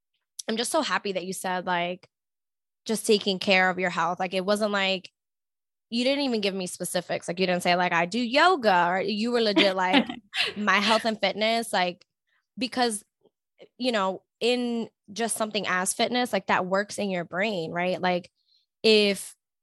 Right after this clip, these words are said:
Speaker 1: if your brand is dependent on you, which it is,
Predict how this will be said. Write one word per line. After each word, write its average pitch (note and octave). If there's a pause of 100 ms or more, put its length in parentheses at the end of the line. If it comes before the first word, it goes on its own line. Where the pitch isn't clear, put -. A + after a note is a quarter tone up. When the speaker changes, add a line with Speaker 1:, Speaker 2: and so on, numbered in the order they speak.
(220)
Speaker 1:
if A3+
your A#3
brand G#3
is F#3+
dependent F#3
on F3
you, F#3+ (200)
which F#3
it G3
is, F#3